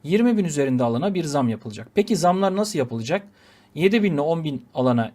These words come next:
en yüksek zam miktarı, en yüksek zam yüzdesi konulacak. On binin üzerinde aldıysa o zam yüzdesi düşecek. Yirmi bin üzerinde olana çok daha fazla düşecek. Şu anki planları buymuş. Yani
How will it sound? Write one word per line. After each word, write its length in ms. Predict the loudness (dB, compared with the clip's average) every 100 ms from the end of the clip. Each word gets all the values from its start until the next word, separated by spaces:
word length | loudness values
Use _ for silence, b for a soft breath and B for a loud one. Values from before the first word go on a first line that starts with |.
| -2
en 100 | 0
yüksek 360 | 2 -2 -4
zam 220 | 0 2
miktarı, 420 | 0 -2 0 2 2
en 140 | -2
yüksek 280 | -4 -6 -2
zam 220 | 0 2
yüzdesi 360 | 2 2 0 -4
konulacak. 520 | -4 -2 -2 -4 -6 _
On 260 | 4 4 4
binin 200 | 0 -4
üzerinde 380 | -6 -6 -4 -6
aldıysa 680 | -4 -4 -4 -4 -4 -6 -8 b b b b b
o 120 | 0
zam 240 | 2 2 2
yüzdesi 400 | -4 -8 -6 -6
düşecek. 540 | -4 -2 -2 -4 -18 _ _
Yirmi 340 | -4 0 2 2
bin 80 | -2
üzerinde 420 | -2 -6 -4 -2
olana 420 | 0 0 -2 -6 -8
çok 280 | 0 0 2
daha 160 | 0
fazla 300 | 0 -4 -6
düşecek. 420 | -10 -12 -12 -14 b b b b b b _ _ _
Şu 280 | -12 -2 0
anki 300 | 2 0 -4
planları 480 | -4 -4 -4 -4 -2
buymuş. 380 | -2 -4 -6 -6
Yani 260 | -2 -2